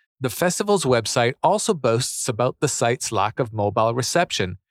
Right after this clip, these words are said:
raising questions of how effective communication would be in the event of an outbreak, and contact tracing. In an email, the organizers note the site is ready to host thousands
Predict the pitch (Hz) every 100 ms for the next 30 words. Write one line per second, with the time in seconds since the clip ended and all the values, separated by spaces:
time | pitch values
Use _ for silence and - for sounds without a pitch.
0 | _ 165 180 180 165 - 185 - 156 147
1 | - - 170 190 - 165 - 131 - 127
2 | 123 113 147 135 123 117 139 196 143 120
3 | 117 98 95 98 92 120 135 156 - 95
4 | 101 _ _ _ _ - - 190 170 135
5 | - _ - - 87 113 110 - 147 151
6 | - 101 107 _ _ _ _ 170 175 185
7 | 220 202 135 135 147 143 147 147 131 131
8 | 110 117 113 117 147 143 160 160 170 147
9 | 147 147 120 104 - 117 113 127 - 123
10 | 123 139 147 147 135